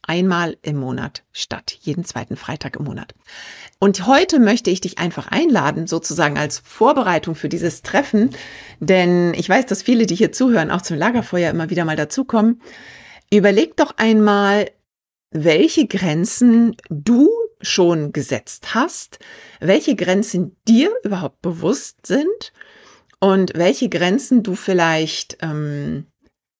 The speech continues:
ja, für dich schon herausgefunden hast, wo du es aber noch nicht geschafft hast, sie auszusprechen. Also jemandem mal zu sagen, "Hey, merkst du eigentlich, dass du mich anschreist? Ich möchte das nicht.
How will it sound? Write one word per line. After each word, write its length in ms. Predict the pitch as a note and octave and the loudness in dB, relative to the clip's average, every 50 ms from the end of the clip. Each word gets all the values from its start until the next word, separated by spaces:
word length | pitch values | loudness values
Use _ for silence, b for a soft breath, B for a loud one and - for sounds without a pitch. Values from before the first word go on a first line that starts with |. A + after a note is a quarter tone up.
| _ - | _ -12
ja, 300 | - D3+ F3+ G3 G#3+ F#3+ | -6 -2 0 0 0 0
für 160 | - - F3 | -2 -2 -2
dich 200 | E3 G3+ G#3 - | -2 -2 -2 -4
schon 160 | - A3 F#3 G3 | -4 -4 -4 -4
herausgefunden 1040 | E3 G#3 G3 - F3+ E3 G3+ C#4 D#4 - - B3+ - C4 A#3+ A3 A#3+ A#3 A3+ A3 | -4 -6 -6 -4 0 0 2 0 0 -2 -6 -4 0 0 0 0 2 2 2 2
hast, 340 | A3 A3+ A3+ - - - - _ | 2 0 -2 -4 -8 -16 -20 _
wo 180 | - F3 G3 A3 | -6 -2 -2 -2
du 100 | G3+ G#3 | -2 -2
es 100 | A#3+ G3 | -4 -4
aber 160 | - G3 F#3+ | -4 -4 -4
noch 160 | F3+ G3 F#3+ | -4 -2 -2
nicht 220 | G#3+ A3+ A3+ - | -2 -4 -4 -4
geschafft 420 | - A3 - - G3 - - - A3 | -6 -4 -4 -4 -4 -6 -6 -8 -8
hast, 280 | F#3+ G3 - - _ | -8 -8 -8 -12 _
sie 400 | - G3+ F#3+ F3 D#3+ E3 D#3+ D#3 b b b b b b b b b b b | -6 -4 -4 -2 -2 -2 -4 -6 b b b b b b b b b b b
auszusprechen. 1040 | b C#4+ E4+ - - - - F#3+ - - - - - C#3 B2+ - - C#3 C3+ C3+ - | b 0 0 0 -2 -4 -4 -4 -4 -4 -6 -4 -2 -2 -2 -4 -6 -8 -8 -8 -6
Also 220 | - E3+ D#3+ D3 | -4 -4 -2 -2
jemandem 400 | D#3 D3+ E3+ F3 F3 F3 D#3 D#3+ | -2 0 0 0 0 0 -2 -2
mal 180 | D#3 D#3 D#3+ D#3 | -4 -4 -6 -6
zu 140 | - D3+ C#3+ | -8 -8 -6
sagen, 560 | F#3 F#3+ A#3+ A#3+ G3 - C3 B2+ A#2 - - b b b b b b b b b b b _ | -4 -4 -2 -2 -4 -4 -6 -8 -8 -8 -12 b b b b b b b b b b b _
"Hey, 480 | - - C4 B3+ A#3 - - - _ _ _ _ _ _ _ _ _ _ | -6 -2 2 4 4 2 2 -2 _ _ _ _ _ _ _ _ _ _
merkst 440 | - - D3 D3+ F3 B3 - - - | -10 -8 -4 -2 -2 -2 -2 -4 -4
du 40 | - | -4
eigentlich, 320 | - - A3 A3+ F3 - | -2 -2 -2 -2 -4 -4
dass 180 | - E3+ - - | -4 -6 -6 -6
du 80 | - D#3 | -8 -10
mich 240 | C#3+ D3 - - | -10 -10 -10 -10
anschreist? 760 | - C3 C3 D3+ - - - - F3+ G3+ A#3+ D#4 F4+ - - - | -10 -10 -8 -6 -6 -6 -6 -4 -4 -2 -2 -4 -4 -8 -10 -12
Ich 160 | - F#3+ D3 | -12 -8 -4
möchte 340 | F3 F#3+ A3+ G4 F#4+ - E3 | -4 -2 -2 -2 -2 -4 -4
das 200 | A2+ B2+ C#3+ - | -4 -6 -8 -10
nicht. 360 | A2+ - - - - - _ | -10 -12 -12 -14 -16 -20 _